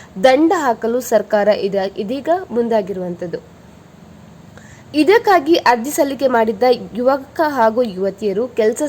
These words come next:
ಸಿಕ್ಕಿಲ್ಲ ಎಂದು ಈ ಬಗ್ಗೆ ಸ್ವಯಂ ಘೋಷಣೆ ಮಾಡಿಕೊಳ್ಬೇಕು ಎನ್ನುವ ನಿಯಮವನ್ನ ಇದೀಗ ಜಾರಿ ಮಾಡಿರುವಂಥದ್ದು. ಹಾಗೆಯೇ ಫಲಾನುಭವಿಗಳು ತಮ್ಮ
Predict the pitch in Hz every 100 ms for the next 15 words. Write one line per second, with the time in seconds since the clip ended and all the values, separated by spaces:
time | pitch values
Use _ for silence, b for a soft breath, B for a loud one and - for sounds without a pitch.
0 | - 254 - 339 359 240 196 208 - 233
1 | 233 240 226 339 B B B - 247 254
2 | 285 359 285 254 247 247 262 262 220 233
3 | 220 196 196 196 220 208 208 208 240 302
4 | 359 320 233 214 190 185 185 269 339 240
5 | 220 240 208 190 185 180 175 180 175 -
6 | B B B 247 262 311 339 349 523 B
7 | B B - 233 247 339 403 339 294 294
8 | 285 320 339 247